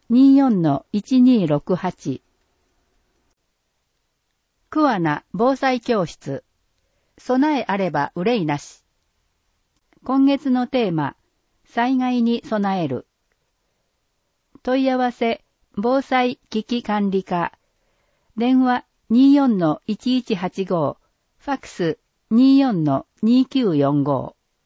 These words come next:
新しいハザードマップを配布します。河川の氾濫や土砂災害など、近年日本各地で甚大な被害が発生しています。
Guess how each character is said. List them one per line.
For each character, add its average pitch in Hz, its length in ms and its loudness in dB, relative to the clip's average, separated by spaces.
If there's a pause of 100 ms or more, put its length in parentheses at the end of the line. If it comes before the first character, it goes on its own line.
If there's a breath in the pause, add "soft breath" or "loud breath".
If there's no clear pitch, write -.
(1500)
新 285 380 -4
し 247 260 -2
い - 20 0
ハ 208 160 0
ザ 233 200 0
ー - 20 -6
ド 247 160 -2
マ 240 140 0
ッ - 40 -6 (100)
プ 170 160 -2
を 143 120 0
配 180 200 -4
布 165 180 -8
し - 140 -10
ま 151 120 -2
す。 - 300 -16 (1080)
河 285 160 -4
川 302 180 0
の 208 160 0
氾 196 260 -4
濫 190 240 -4
や 175 340 -4
土 202 120 -4
砂 262 200 -4
災 254 240 -2
害 175 240 -2
な 151 160 -2
ど、 139 220 -4 (520)
近 294 260 6
年 165 280 0 (140)
日 220 120 0
本 277 220 4
各 247 220 -4
地 202 180 -6
で 170 220 0
甚 254 260 2
大 277 220 2
な 262 120 2
被 269 180 2
害 196 220 0
が 156 120 0
発 175 200 -8
生 196 200 -2
し - 100 -12
て 180 100 -2
い 170 100 -2
ま 165 160 -4
す。 - 200 -20